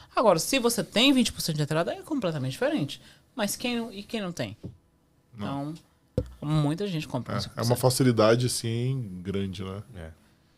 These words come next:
Speaker 1: E é um excelente investimento, tá, querido? Não tem
Speaker 2: Ah, ainda mais aqui, né?
Speaker 1: nada,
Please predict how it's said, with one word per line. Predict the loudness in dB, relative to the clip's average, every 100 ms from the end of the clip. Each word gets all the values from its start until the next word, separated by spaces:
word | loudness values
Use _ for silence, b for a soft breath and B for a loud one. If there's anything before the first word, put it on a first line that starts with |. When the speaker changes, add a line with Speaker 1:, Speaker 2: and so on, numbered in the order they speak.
| -2
Speaker 1:
E | 2
é | 2
um | 2
excelente | -2 -2 0 0 0 0 0
investimento, | 2 2 2 2 0 0
tá, | -2
querido? | 0 0 4 6
Não | 6
tem | 6
Speaker 2:
Ah, | 6 8
ainda | 6 6
mais | 8 8
aqui, | 8 8 8 8
né? | 6
Speaker 1:
nada, | 6 6